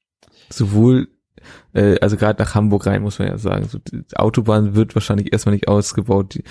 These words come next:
das dritte Gleis, ja, soll irgendwie kommen, irgendwann, irgendwo. Aber so ganz, ist alles irgendwie noch so ein bisschen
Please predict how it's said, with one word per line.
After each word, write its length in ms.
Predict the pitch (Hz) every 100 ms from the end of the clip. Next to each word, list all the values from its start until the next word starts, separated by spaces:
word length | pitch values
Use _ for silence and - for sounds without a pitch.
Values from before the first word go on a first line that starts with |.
| -
das 100 | _
dritte 300 | - 117 117
Gleis, 440 | - 101 101 110 -
ja, 280 | 104 104 110
soll 380 | 104 110 127 147
irgendwie 400 | 135 135 117 117
kommen, 440 | - 113 147 143
irgendwann, 800 | - 120 135 120 104 104 117 127
irgendwo. 720 | - 120 113 104 107 120 139 - - - - _
Aber 240 | - 101
so 140 | 101 -
ganz, 400 | 104 123 - - - _
ist 460 | 110 131 - - -
alles 240 | 120 123
irgendwie 240 | 135 139 123
noch 160 | 120
so 100 | 113
ein 60 | 113
bisschen 600 | 127 - 123 117 113 -